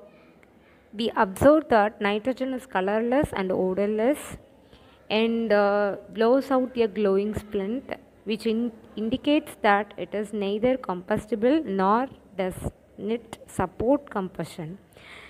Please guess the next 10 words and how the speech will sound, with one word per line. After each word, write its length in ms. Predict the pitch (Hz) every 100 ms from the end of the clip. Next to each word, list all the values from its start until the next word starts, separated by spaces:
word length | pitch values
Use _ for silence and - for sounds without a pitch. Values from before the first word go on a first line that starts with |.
| - _
Another 340 | - 220 269 339
property 420 | 320 285 254 262
of 160 | 262
nitrogen 560 | 262 214 214 240 226 240
is 180 | 214 208
that 320 | 196 196 247
it 100 | 214 208
is 100 | 202 -
tasteless 540 | 202 214 233 233 208 -
gas. 440 | 175 170 233 -